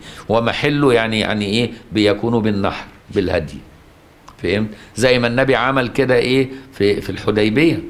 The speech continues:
مش النبي كان طالع العمرة حبسته قريش ما رضتش تدخله وكان محرم؟ عمل إيه؟ راح نحر الهدي ولبس هدومه ورجع تاني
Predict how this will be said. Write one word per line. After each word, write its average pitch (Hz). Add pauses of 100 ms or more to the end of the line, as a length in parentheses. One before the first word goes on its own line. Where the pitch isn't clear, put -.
(960)
مش 95
النبي 113
كان 110
طالع 123
العمرة 107 (320)
حبسته 107
قريش 120
ما 107
رضتش 110
تدخله 110 (540)
وكان 104
محرم؟ 151 (640)
عمل 107
إيه؟ 98 (480)
راح 98
نحر 104
الهدي 92 (560)
ولبس 98
هدومه 101 (140)
ورجع 123
تاني 110